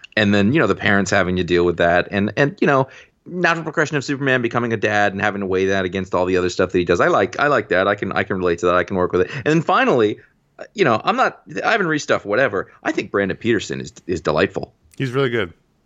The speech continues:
Speaker 1: I remember seeing his name a lot in the sort of early days of us doing this and, you know, in the late nineties and stuff. And I don't know where he went or what they did, but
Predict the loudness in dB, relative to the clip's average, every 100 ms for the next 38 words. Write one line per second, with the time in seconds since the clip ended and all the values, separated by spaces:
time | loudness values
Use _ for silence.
0 | -4 0 2 0 -2 -2 -2 0 0 2
1 | 2 2 0 -4 _ -6 -2 -2 0 0
2 | 2 2 4 4 2 2 0 2 2 4
3 | 2 2 0 0 2 4 4 2 2 2
4 | 2 2 0 -2 0 0 2 2 2 2
5 | 2 0 0 2 2 0 0 0 0 0
6 | -2